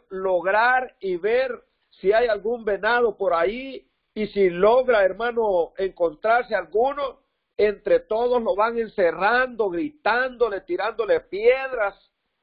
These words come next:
¿verdad? Este, y todos llevan, hermano, perros, aleluya, para perseguirlos.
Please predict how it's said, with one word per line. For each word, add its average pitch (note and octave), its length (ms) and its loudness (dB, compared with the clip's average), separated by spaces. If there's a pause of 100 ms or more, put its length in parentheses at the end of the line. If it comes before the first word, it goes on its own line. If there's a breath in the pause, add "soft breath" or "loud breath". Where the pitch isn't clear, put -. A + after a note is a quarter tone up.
(100)
¿verdad? F#3+ 580 0
Este, G3+ 500 -4
y F3 240 -4
todos A3+ 380 2
llevan, A3+ 400 0
hermano, G3+ 480 -4
perros, A3+ 520 0
aleluya, G3 540 -2
para G3 260 0
perseguirlos. A#3 1000 -2